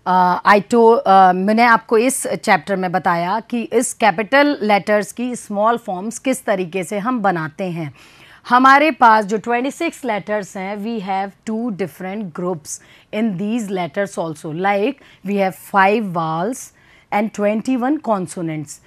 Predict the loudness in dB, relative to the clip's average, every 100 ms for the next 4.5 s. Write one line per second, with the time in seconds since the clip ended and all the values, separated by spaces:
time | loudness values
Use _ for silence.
0 | _ -2 4 4 4 0 0 0 2 0
1 | 0 0 -2 -4 -2 -2 -2 -2 -4 -2
2 | -4 -8 _ _ _ 0 2 2 2 -4
3 | _ _ _ _ _ _ _ _ 0 2
4 | 4 4 2 2